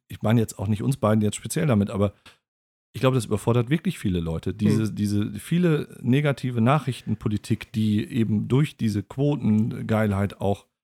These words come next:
Speaker 1: äh, ziemlich sicher, äh, dort so gefahren wird, das macht den Leuten Angst. Und das führt zu diesem Gefühl, es wird alles immer schlimmer.
Speaker 2: Also ich bin mir sicher, dass mich das überfordert, weil ich, äh, das bei mir dazu führt,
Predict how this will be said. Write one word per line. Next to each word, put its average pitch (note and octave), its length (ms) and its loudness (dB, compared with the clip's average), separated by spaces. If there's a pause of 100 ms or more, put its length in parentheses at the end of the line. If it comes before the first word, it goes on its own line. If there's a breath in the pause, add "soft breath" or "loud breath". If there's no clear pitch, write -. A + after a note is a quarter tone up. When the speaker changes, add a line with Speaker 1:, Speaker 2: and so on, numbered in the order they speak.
(400)
Speaker 1:
äh, G#2 200 0 (160)
ziemlich G#2+ 400 2
sicher, G2+ 600 2
äh, G2+ 40 -4
dort G2+ 500 0 (400)
so G2+ 180 0
gefahren G2+ 640 2
wird, F#2 220 -6 (340)
das - 140 -6
macht B2 200 0
den A#2 100 0
Leuten C#3+ 220 0
Angst. D3 340 0 (360 loud breath)
Und G#2+ 180 4
das D#3+ 200 2
führt E3 280 -2
zu E3+ 80 -2
diesem D3+ 260 2
Gefühl, C#3+ 320 -2
es A#2 120 -4
wird A#2+ 140 2
alles A2 260 0
immer G#2+ 180 0
schlimmer. F#2 400 -2 (220)
Speaker 2:
Also C3+ 140 -2
ich - 100 -10
bin B2+ 140 -4
mir B2 100 -4
sicher, D3+ 200 -2
dass C3 140 -4
mich F#3+ 140 -2
das - 160 -10
überfordert, A#2+ 540 -4 (260 loud breath)
weil A#2+ 160 -6
ich, - 180 -12
äh, - 80 -16
das A2+ 380 -12
bei B2+ 140 -6
mir D#3 160 2
dazu F3 260 -2
führt, F3 280 0